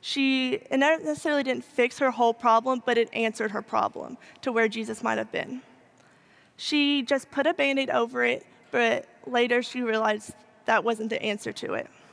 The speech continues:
We can also focus so much on these quick fixes that we also,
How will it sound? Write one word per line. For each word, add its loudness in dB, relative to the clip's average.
We 0
can -2
also 2
focus 0
so 2
much 2
on -2
these -4
quick 2
fixes -4
that 2
we -4
also, 0